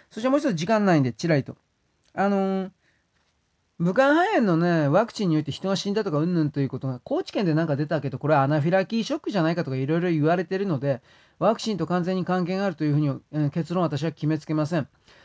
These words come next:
そもそもワクチンを打ってですね、無傷で、百パーセント無傷であるわけがない。そういうことを含めての接種投与なんでしょということを言うが、えー、これ一応関係してんのかしら。六十歳未満の若年層においては、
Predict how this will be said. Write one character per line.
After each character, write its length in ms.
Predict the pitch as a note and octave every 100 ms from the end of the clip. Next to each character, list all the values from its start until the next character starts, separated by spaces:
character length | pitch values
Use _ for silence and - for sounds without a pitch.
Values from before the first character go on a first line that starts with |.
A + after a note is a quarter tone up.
| _
そ 140 | -
も 80 | A3
そ 140 | F#3
も 80 | E3+
ワ 120 | F#3
ク 80 | A3+
チ 140 | - F#3+
ン 80 |
を 60 | F3
打 20 |
っ 20 |
て 120 | D#3 D3
で 100 | C3
す 80 |
ね、 140 | D#3 D3+
無 180 | E3 F#3
傷 300 | B3 E3 D3+
で、 340 | D#3 C#3+ -
百 200 | - F#3+
パ 60 | B3
ー 20 |
セ 80 | C4
ン 40 |
ト 80 | G#3+
無 100 | E3+
傷 160 | A#3 D#3+
で 80 | D#3
あ 60 |
る 100 | A#3
わ 120 | F3+ C#4
け 80 | D4
が 100 | F3
な 100 | A#2
い。 80 | - _ _ _ _ _
そ 140 | -
う 40 | C#4
い 20 |
う 40 |
こ 60 | D#4+
と 80 | E4
を 40 |
含 200 | - C4
め 80 | B3
て 60 | F3+
の 160 | E3
接 280 | D3 G#3 -
種 120 | D3+
投 240 | - F3+ F3
与 100 | D3
な 140 | C#3+
ん 40 |
で 80 | C3+
し 80 | B2
ょ 100 | G3
と 100 | F3
い 20 |
う 40 | C3
こ 100 | B2
と 80 |
を 20 | C3
言 240 | D3+ F3
う 80 | B2
が、 240 | D3 B2 _ - - - _
え 260 | A#3+ B3+ B3+
ー、 20 |
こ 120 | B3
れ 80 | C4
一 120 | B3+
応 60 | B3+
関 240 | - F#3+
係 160 | F3 G#3+
し 80 | -
て 100 | C4+
ん 60 |
の 120 | B3+ E3+
か 120 | F#3
し 100 | E3+
ら。 140 | C#3+ _ _ - _
六 240 | F#3+ G3+ A3+
十 100 | B3
歳 280 | - C4
未 140 | B3+ D#4
満 240 | C#4+ A#3
の 160 | A#3+ G#3
若 240 | G3 F#3 G3
年 180 | A#3+
層 220 | A#3+ G3 E3+
に 120 | E3+
お 120 | F#3
い 40 |
て 120 | D#3 D#3
は、 200 | E3+